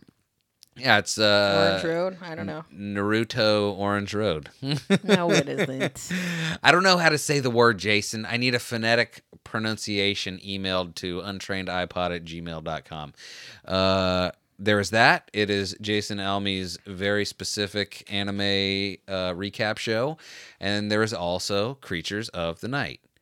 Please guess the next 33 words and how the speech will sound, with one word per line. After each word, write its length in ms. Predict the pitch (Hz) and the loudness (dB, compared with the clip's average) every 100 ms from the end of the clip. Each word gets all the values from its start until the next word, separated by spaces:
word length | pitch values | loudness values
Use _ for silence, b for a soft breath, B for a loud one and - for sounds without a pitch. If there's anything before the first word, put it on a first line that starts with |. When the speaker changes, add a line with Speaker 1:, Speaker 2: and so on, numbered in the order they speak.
| _ - | _ -4
Speaker 1:
They 200 | 104 - | -4 -4
are 220 | 131 120 | -8 -8
the 80 | 123 | -10
creatures 800 | - 143 143 147 - 143 135 - | -14 -14 -14 -14 -10 -8 -6 -6
of 220 | 131 123 | -6 -6
the 60 | 104 | -8
night. 600 | 107 117 127 101 - - B B B B | -6 -4 -4 -6 -10 -18 B B B B
Uh, 200 | 95 92 87 | -6 -2 -2
if 80 | 110 | 0
you 100 | 104 | 0
like 140 | 98 | 0
conspiracies, 800 | 98 - 101 101 101 113 117 113 | -4 -4 0 0 0 -6 -8 -10
you 240 | - 90 92 | -10 -8 -8
should, 580 | - 87 85 85 80 82 _ _ - | -8 -6 -4 -4 -6 -12 _ _ -12
uh, 220 | 87 82 76 | -6 -4 -4
you 100 | 95 | -6
like 160 | 85 - | -6 -10
cryptids. 1000 | - 92 92 - - 90 95 110 104 - _ _ _ | -12 -10 -10 -12 -10 -6 -6 -8 -10 -12 _ _ _
They 100 | 80 | -12
just 180 | 82 87 | -10 -8
did 100 | 87 | -6
a 60 | 80 | -8
cryptids 840 | - 101 - - 101 95 78 - | -8 -10 -10 -8 -6 -6 -8 -12
show. 460 | - - 65 58 57 _ b b b b b | -12 -12 -10 -12 -16 _ b b b b b
It's 120 | - | -8
where 600 | 87 82 80 78 76 76 | -2 0 0 -2 -2 -6
you 80 | - | -8
talk 240 | - 82 78 | -8 -8 -6
about 220 | 76 76 | -6 -2
Sasquatches 1080 | 120 120 - 123 113 110 113 107 104 95 87 | 0 0 0 2 2 2 0 0 0 -2 -6
and, 140 | 82 | -6
like, 240 | 78 76 | -8 -8
griffins 760 | 87 104 101 101 95 92 90 | -2 -2 0 -2 -6 -6 -8